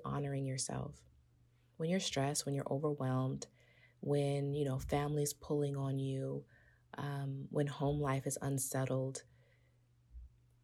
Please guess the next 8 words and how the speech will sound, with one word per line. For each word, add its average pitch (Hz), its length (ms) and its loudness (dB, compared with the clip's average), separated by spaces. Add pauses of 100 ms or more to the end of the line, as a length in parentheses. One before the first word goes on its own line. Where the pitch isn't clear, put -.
(160)
do 196 220 6
not 180 480 4
buy 147 340 2
into, 139 720 0
resist 147 680 4
buying 151 480 0
into 139 1040 0 (580)
the 135 920 0